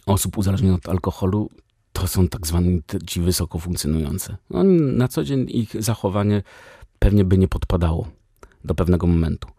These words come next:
I druga, em, bardzo ciekawa statystyka, e, mówi nam o tym, że szesnaście procent alkoholików nie upiło się w życiu nigdy żadnym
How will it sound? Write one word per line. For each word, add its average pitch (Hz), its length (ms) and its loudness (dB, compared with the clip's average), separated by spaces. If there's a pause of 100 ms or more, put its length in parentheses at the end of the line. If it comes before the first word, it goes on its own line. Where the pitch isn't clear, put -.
(580)
I 104 100 2
druga, 131 440 4
em, 90 680 4 (120)
bardzo 90 280 2
ciekawa 85 340 -2
statystyka, 82 640 -6 (360)
e, 90 340 4
mówi 110 300 4
nam 95 180 2
o - 140 -6
tym, 104 220 0
że 98 220 -2 (340)
szesnaście 117 600 -2
procent 90 300 -2
alkoholików 82 800 -6 (560)
nie 110 160 6
upiło 147 400 0
się 131 180 -4
w 107 60 -6
życiu 120 360 -6 (220)
nigdy 120 500 2
żadnym 123 340 4